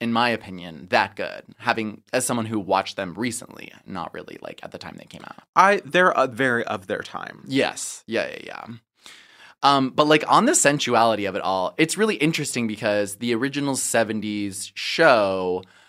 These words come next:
Speaker 1: was, like, you know, the, the biggest, the reason it was such a hit, or the first season was a hit until Farrah Fawcett left it,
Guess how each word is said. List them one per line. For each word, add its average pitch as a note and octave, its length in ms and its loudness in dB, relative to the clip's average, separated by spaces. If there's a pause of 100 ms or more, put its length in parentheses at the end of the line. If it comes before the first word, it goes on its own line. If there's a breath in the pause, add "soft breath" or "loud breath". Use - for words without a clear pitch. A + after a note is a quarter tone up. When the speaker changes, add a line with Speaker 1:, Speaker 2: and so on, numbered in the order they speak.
(320 soft breath)
Speaker 1:
was, G2+ 1120 0 (100)
like, G2 640 -2 (220)
you A2 180 -6
know, F#2+ 320 -4
the, C#3 120 6
the B2 180 2
biggest, D3 640 4 (320)
the C3+ 100 2
reason F3+ 300 2
it D3 80 0
was C3+ 100 -2
such C3 220 2
a G2+ 40 -2
hit, A#2 380 0
or B2+ 100 0
the B2+ 120 2
first A#2 260 -2
season G#2 340 -6
was F#2+ 120 -4
a F#2+ 60 -14
hit F#2 200 -6
until F#2 240 -8
Farrah F#2 200 -6
Fawcett - 320 -8
left F#2 280 -4
it, C#2 220 -8